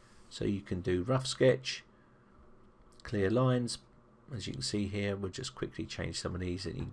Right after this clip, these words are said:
see it changes it into pastel. Uh, as you can see, we can make some changes here.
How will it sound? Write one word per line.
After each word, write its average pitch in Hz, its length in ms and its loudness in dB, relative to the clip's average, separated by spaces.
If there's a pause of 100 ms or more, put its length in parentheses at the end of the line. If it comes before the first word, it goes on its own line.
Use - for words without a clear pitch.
see - 220 -2
it - 120 -2
changes 95 480 -2
it - 80 -8
into 87 220 -6
pastel. 123 500 -2 (3000)
Uh, 92 300 -4 (1600)
as - 140 -8
you - 60 -10
can - 100 -6
see, 95 340 -2
we - 460 -20
can - 100 -6
make 92 160 -2
some 87 160 -6
changes 90 520 -4
here. 92 260 0